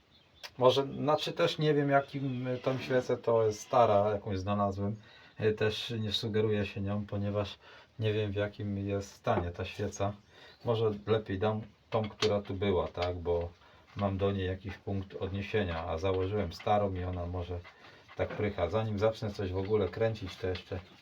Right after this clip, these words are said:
raz sprawdzę, odpalę na tej świecy, czy jakaś tam różnica jest, bo tak coś, coś tak dziwnie chodzi, nie?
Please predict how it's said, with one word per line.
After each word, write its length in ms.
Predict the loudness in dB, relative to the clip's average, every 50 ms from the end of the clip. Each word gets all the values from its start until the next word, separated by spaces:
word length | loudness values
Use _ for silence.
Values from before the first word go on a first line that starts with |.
| _ -20 _ -14 -14 -14 -14 -20 -20 -20 -20 -20 -14 -6
raz 360 | -2 0 0 0 -2 -6 -16
sprawdzę, 580 | -16 -16 -14 -6 0 2 2 2 2 0 -2 -2
odpalę 420 | -2 -4 -2 0 0 2 2 0
na 140 | -2 -4 -6
tej 180 | -6 -8 -12
świecy, 400 | -12 -10 -6 -6 -6 -6 -8 -16
czy 140 | -14 -8 -8
jakaś 280 | -8 -6 -6 -8 -8 -6
tam 200 | -6 -4 -2 -2
różnica 500 | 0 -2 -2 0 -2 -2 -2 -2 -2 0
jest, 160 | 0 -2 -2
bo 100 | -6 -2
tak 240 | 0 0 0 0 2
coś, 540 | 2 4 4 4 2 -8 -12 -12 -12 -14 -14 -16 -16 -16 -16 -16 -18 -18 -20 -10
coś 300 | -4 0 0 0 0 0
tak 180 | 0 -2 0 0
dziwnie 320 | 0 -2 0 0 0 -2
chodzi, 340 | 0 2 0 0 0 -4 -8
nie? 240 | -6 -4 -4 -6